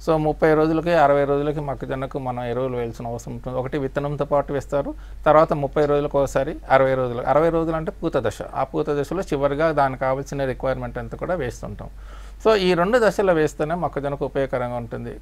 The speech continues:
కంకి ఫామ్ అయిన తర్వాత మొక్కజొన్న ఉప-, తీసుకోదు కాబట్టి ఆ తర్వాత కాలం కూడా ము-, ముప్పై రోజులే ఉంటుంది, కాల పరిమితి ముప్పై నుంచి నలభై రోజులు ఉంటుంది కాబట్టి అది ఉపయోగకరంగా ఉండదు. అందుకనే ఏది వేసినా పూత దశ అప్పటికే వేసేయాలి,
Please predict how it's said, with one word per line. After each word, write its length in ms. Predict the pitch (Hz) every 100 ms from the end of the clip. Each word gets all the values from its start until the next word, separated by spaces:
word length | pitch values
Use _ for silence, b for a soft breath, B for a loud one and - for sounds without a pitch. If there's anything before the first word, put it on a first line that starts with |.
| -
కంకి 300 | 147 170 190
ఫామ్ 320 | 160 151 156
అయిన 180 | 147 143
తర్వాత 400 | 139 135 131 135 131 127
మొక్కజొన్న 420 | 127 127 131 131
ఉప-, 240 | 131 117 123
తీసుకోదు 500 | 139 135 - 120 120
కాబట్టి 420 | 117 117 - - - b b -
ఆ 100 | 139
తర్వాత 400 | 143 156 185 202
కాలం 400 | 208 156 160 170
కూడా 200 | 165 170
ము-, 180 | 165 143
ముప్పై 260 | 139 - 147
రోజులే 300 | 147 156 147
ఉంటుంది, 400 | 123 117 104 120 -
కాల 160 | 127 127
పరిమితి 420 | 131 120 117 -
ముప్పై 200 | 123 123
నుంచి 220 | 120 135
నలభై 300 | 139 127 127
రోజులు 200 | 127 127
ఉంటుంది 240 | 120 123 123
కాబట్టి 540 | 123 127 - 156 139
అది 260 | - 135 139
ఉపయోగకరంగా 600 | 127 143 131 131 131 123
ఉండదు. 240 | 113 113
అందుకనే 540 | 123 135 147 156 143 - B B -
ఏది 220 | 156 190
వేసినా 300 | 180 196 208
పూత 280 | - 156 147
దశ 260 | 139 131
అప్పటికే 420 | 131 - - 165 185
వేసేయాలి, 480 | 117 - 104 107